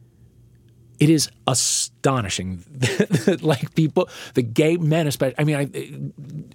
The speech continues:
I, queer people of all stripes have it very difficult. I can only speak to my own experience, but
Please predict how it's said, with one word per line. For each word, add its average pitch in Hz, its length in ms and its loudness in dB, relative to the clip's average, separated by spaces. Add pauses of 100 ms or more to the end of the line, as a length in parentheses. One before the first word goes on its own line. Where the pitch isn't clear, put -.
(140)
I, - 140 -8
queer 175 300 4
people 123 280 2
of 104 100 -2
all 98 180 -4
stripes 85 280 -6
have 92 120 -6
it 87 60 -10
very 82 180 -10
difficult. - 300 -14 (760)
I 110 80 2
can 107 100 2
only 107 200 4
speak 101 260 0
to 107 80 -2
my 95 100 -2
own 87 140 -6
experience, 78 420 -8
but 95 300 -4